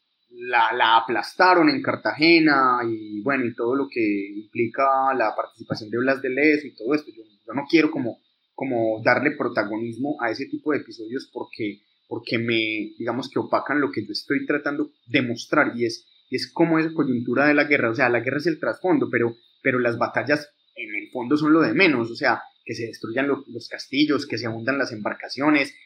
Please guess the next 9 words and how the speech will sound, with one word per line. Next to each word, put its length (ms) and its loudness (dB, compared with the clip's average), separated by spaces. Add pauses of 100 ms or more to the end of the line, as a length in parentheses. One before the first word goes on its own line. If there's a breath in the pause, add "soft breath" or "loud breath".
(120)
que 240 0
haya 440 4
gente 360 -4
que 180 -2
haya 540 0
sido, 540 -2 (240 soft breath)
eh, 100 2
eh, 840 2
enjuiciada, 1120 4